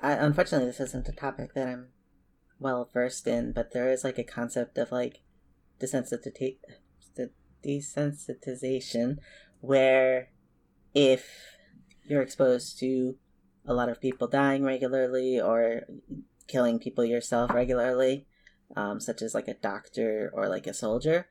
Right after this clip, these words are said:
that you would eventually have less of a reaction to those deaths, but I have no idea if that's how much that is actually the case, or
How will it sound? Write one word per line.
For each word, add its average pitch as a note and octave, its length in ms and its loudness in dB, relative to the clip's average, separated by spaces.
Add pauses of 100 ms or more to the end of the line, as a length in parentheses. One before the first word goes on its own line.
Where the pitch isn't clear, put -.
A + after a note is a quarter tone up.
(280)
that A2 140 2
you A#2 180 -2
would A2+ 300 0 (420)
eventually B2 800 0 (720)
have A#2 400 0
less A2+ 200 -2
of B2 100 -4
a - 20 -2
reaction A#2+ 520 -2
to D3 100 -4
those D3 240 -2
deaths, F#3 420 2
but - 160 -2
I B2 60 -2
have B2+ 260 -4
no A#2+ 120 0
idea A2+ 440 0 (460)
if C3+ 200 0
that's - 560 -2 (840)
how B2+ 220 2
much A#2 240 0
that A#2 180 4
is A#2 180 -2
actually B2 360 -4
the - 80 -10
case, C#3+ 400 2
or A2+ 260 -2